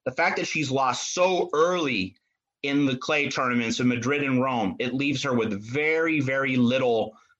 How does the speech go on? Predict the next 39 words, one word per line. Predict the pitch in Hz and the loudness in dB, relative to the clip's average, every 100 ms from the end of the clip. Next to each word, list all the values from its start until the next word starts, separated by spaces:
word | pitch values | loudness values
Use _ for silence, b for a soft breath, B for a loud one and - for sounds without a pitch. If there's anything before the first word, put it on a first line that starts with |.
| - | -4
match | 110 127 135 - - | 0 2 0 -6 -6
play | 147 139 113 113 | 0 0 0 -2
on | 131 135 127 | -2 0 -2
clay. | 123 139 123 107 - _ - | 0 0 0 -2 -6 _ -4
And | 127 | -4
she's | - 202 196 202 _ - | -2 -4 -4 -6 _ -6
come | - 180 | -2 2
out | 170 147 | 2 2
and | 127 | -2
publicly | 175 156 131 123 | -2 -2 -2 -4
said | - 151 113 | 0 0 2
this, | 90 - | 0 -2
you | 110 | -4
know, | |
she, | 107 - - B B | -4 -6 -8 B B
credit | - 202 196 | 0 2 2
to | 147 | 0
her, | 160 147 | 0 0
she's | - 160 | -2 -4
not | 170 170 - | -2 -4 -2
trying | 156 151 143 | -2 0 0
to | 135 123 - B - | -2 -4 -6 B -2
hide | 226 240 233 | 4 6 6
anything. | 226 226 220 214 214 | 4 2 0 0 0
She's | 196 151 | -2 -2
not | 156 143 160 - | -2 -2 -6 -10
trying | - 156 143 | -6 -2 0
to | 135 | -2
pretend, | - 107 - 202 202 196 190 B B B - | -2 -6 -4 -2 0 -2 -2 B B B -8
uh, | 165 | -6
you | 151 | -2
know, | 139 | 0
no | 139 160 214 | 2 2 2
pretense. | - 220 190 165 135 123 - - | 0 -2 -2 0 0 0 -2 -8
She | - - 196 | -10 -6 -4
has | 175 147 | -4 -4
straight | - 175 185 | -4 -2 0
up | 185 180 | 0 -2
admitted | 156 156 139 151 | -2 0 0 -2